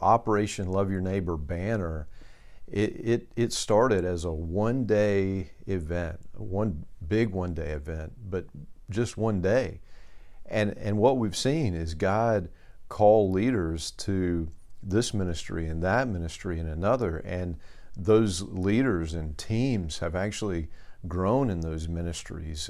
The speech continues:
and, and, and it is amazing to see, and it is all, it is all because believers were willing to take a little step, and then God brings about the next step and the next and the next.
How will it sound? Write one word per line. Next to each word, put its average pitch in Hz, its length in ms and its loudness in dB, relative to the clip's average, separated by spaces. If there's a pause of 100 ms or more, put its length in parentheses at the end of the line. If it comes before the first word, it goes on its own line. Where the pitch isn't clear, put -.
and, 90 460 -4 (460)
and, - 280 -4
and 120 240 0 (160)
it 143 280 0
is 110 300 0
amazing 107 760 -2
to 98 60 -2
see, 151 420 -2
and 92 120 0
it 135 120 0
is 147 240 -2 (100)
all, 110 560 4
it 110 140 -2
is 110 180 -2 (100)
all 113 400 4
because 95 720 -4 (600)
believers 98 840 4
were 92 220 0
willing 98 480 2
to 87 140 -2
take 104 300 2
a 87 40 0
little 104 260 2
step, 104 520 -2
and 87 140 -6
then 90 180 -2
God 95 320 2
brings 98 400 -2
about 92 300 -2
the 90 100 -4
next 95 280 -2
step 85 280 -8
and 87 100 -6
the 82 60 -4
next 82 340 -6
and 85 240 -6
the 82 40 -4
next. 76 360 -8